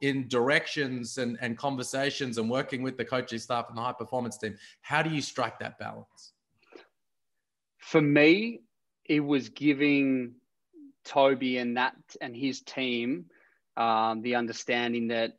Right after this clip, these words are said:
Speaker 2: we are gonna trust the experts in this, right? Of course you wanna win games, but you gotta look, especially that this is a thirty-six game season. And
Speaker 1: Mm-hmm.
Speaker 2: I agree, of course, it's frustrating to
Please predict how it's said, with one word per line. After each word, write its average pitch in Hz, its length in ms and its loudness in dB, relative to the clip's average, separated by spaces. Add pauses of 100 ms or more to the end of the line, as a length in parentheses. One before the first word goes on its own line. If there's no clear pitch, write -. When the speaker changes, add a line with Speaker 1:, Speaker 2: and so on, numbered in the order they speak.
Speaker 2:
we 123 240 0
are 120 80 2
gonna 117 220 -2
trust - 400 -2
the - 100 -8
experts - 540 -8
in 104 100 -6
this, 107 240 -10
right? 139 160 6
Of - 180 -6
course - 320 4
you 165 80 0
wanna 123 200 2
win 113 220 0
games, 107 380 0
but 110 300 2 (320)
you 127 140 -4
gotta 135 240 8
look, 123 260 2
especially 123 640 0
that 110 180 -4
this 113 220 -6
is 110 120 -6
a 107 120 2 (100)
thirty-six 117 600 0
game 104 280 -2
season. 131 480 2
And 107 240 0
Speaker 1:
Mm-hmm. 104 220 -16 (460)
Speaker 2:
I 127 140 6
agree, 135 400 6
of - 140 0
course, 143 320 0
it's 117 120 -10
frustrating 117 760 -2
to 110 100 -6